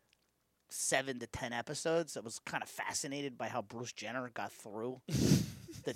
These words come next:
Speaker 1: day. And they were from Calabasas, and we had a friend from Calabasas.
Speaker 2: B T A.
Speaker 1: So,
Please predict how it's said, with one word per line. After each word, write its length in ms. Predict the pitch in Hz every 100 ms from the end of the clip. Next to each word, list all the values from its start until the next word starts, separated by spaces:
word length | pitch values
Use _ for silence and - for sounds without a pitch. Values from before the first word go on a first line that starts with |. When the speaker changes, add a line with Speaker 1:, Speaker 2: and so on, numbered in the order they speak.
| -
Speaker 1:
day. 420 | 120 117 160 - _ - - - _ _ _ _ -
And 120 | 233
they 60 | 247
were 120 | 254
from 140 | 226 208
Calabasas, 1120 | - 302 294 170 196 220 208 147 117 - - - - _ _
and 160 | 185 185
we 80 | 196
had 160 | 226
a 40 | 202
friend 280 | - 226 202
from 120 | 165
Calabasas. 960 | 180 156 143 127 120 127 - 135 -
Speaker 2:
B 140 | - 92
T 200 | - 139
A. 20 |
Speaker 1:
So, 140 | 170